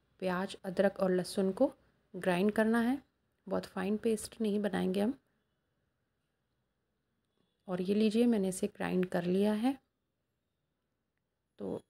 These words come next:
अब हम लेंगे कुछ खड़े गरम मसाले, जिसमें तेज पत्ता लिए हैं मैंने, दो तेज पत्ते हैं ये, एक दालचीनी ली है, एक छोटा टुकड़ा, चार लौंग ली है, एक बड़ी इलायची ली है।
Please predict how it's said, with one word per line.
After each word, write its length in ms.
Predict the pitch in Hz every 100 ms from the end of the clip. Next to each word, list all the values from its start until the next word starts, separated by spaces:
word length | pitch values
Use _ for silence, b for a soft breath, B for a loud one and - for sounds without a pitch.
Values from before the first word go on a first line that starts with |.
| _ _ _ _ _ _ 202
अब 140 | 190
हम 140 | 220
लेंगे 360 | 220 220 220 226
कुछ 260 | 226 - - _
खड़े 200 | 185 180
गरम 300 | 180 180 175
मसाले, 480 | 180 214 220 240 254
जिसमें 500 | 240 - 185 - 185
तेज 320 | 185 185 185 -
पत्ता 300 | 208 - 220
लिए 200 | 220 233
हैं 80 |
मैंने, 220 | 226 220 220
दो 240 | 190 185
तेज 240 | 185 185 185
पत्ते 300 | 196 - 226
हैं 140 | 233
ये, 240 | 233 247 302 _ _ _ _ _ _ _ _ _ _ _ _ _ _ _ _ _ - -
एक 220 | 202 185 180
दालचीनी 760 | 180 180 180 233 226 247 240
ली 260 | 233 233 226
है, 180 | 247 277 - _ _ _ _ -
एक 120 | 185 -
छोटा 260 | 190 208
टुकड़ा, 440 | 202 214 220 226 233 _ _ _ -
चार 260 | 175 180 180 - _ -
लौंग 300 | 190 185 214
ली 200 | 226 226
है, 140 | 226 247
एक 240 | 196 170
बड़ी 200 | 175 180
इलायची 460 | 190 196 208 - 233
ली 160 | 226
है। 220 | 214 233